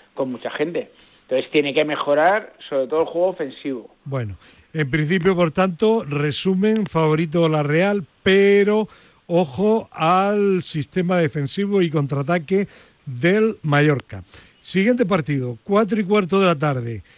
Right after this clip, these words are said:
Speaker 2: La tenacidad, por no decir otra palabra,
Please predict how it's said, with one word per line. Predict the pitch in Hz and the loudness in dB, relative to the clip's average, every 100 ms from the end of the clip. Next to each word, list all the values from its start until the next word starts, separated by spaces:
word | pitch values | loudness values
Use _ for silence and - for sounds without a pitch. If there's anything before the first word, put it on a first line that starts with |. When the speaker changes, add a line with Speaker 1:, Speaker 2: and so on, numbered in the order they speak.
| _ _ _ | _ _ _
Speaker 2:
La | 156 147 160 160 156 156 147 | -4 2 4 4 4 2 0
tenacidad, | 156 151 143 160 185 233 170 | -2 -2 -2 0 0 0 0
por | 165 | -4
no | 151 170 | 0 0
decir | 170 - 170 | 0 -2 -2
otra | 165 151 147 | 0 -2 -2
palabra, | 147 165 196 220 240 | 0 0 2 0 -2